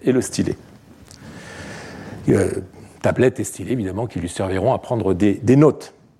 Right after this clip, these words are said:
Euh, on reconnaît le statut supérieur d'Alexandros par rapport à Marianos, qu'on vient de voir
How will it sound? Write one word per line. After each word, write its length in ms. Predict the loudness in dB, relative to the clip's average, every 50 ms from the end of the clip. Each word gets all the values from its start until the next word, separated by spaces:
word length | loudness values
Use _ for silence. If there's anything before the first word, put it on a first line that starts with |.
| _ _ _ _ _ _ _ -20 -20 _ 2 4
Euh, 180 | 6 6 4 2 -4 -16 -8 0
on 120 | 4 6
reconnaît 520 | 6 6 6 6 4 2 2 2 0 0 2
le 140 | 2 2 0
statut 360 | 0 0 -2 -2 -2 -2 -2
supérieur 1080 | 0 0 2 0 0 2 4 4 4 4 4 6 6 6 6 6 6 4 2 0 -4 -8 -20 _ -12
d'Alexandros 800 | -4 0 2 4 4 4 2 2 0 2 4 4 4 4 2 2 0
par 100 | 0 0
rapport 340 | 2 2 0 2 0 0 2
à 60 | 0
Marianos, 840 | 0 0 0 2 2 2 4 4 4 2 2 0 -4 -8 -8 -10 -10 -8
qu'on 80 | -8
vient 140 | -4 -2 2
de 80 | 4 4
voir 640 | 6 6 4 4 4 2 0 -2 -6 -20 -20 -20 _